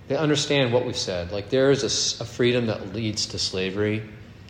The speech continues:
and that there's a slavery or submission that leads to life. I put it to you simply this, like, those Christians who are able to kind of put feet to faith, they know,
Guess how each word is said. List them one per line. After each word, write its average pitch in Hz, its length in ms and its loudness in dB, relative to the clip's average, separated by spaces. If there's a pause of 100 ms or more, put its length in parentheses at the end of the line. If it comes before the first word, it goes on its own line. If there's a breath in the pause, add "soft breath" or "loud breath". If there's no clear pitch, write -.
(260 loud breath)
and 107 140 -4
that 95 100 -2
there's 95 240 0
a - 140 -14
slavery 104 480 4
or 85 80 0
submission 87 480 -4
that 76 160 -10
leads 85 240 -8
to - 100 -14
life. - 420 -12 (1300)
I 135 80 4
put 147 180 4
it - 60 -8
to - 100 -4
you 147 120 -4
simply 90 360 -4
this, 92 320 -4
like, 98 180 -8 (960 loud breath)
those 170 520 10
Christians 123 440 2
who 120 100 0
are - 20 4
able 120 160 0
to - 80 -10
kind 117 180 -4
of - 80 -8
put - 160 -8
feet - 240 -6
to 113 80 -10
faith, 104 280 -6
they 135 120 -2
know, 123 560 0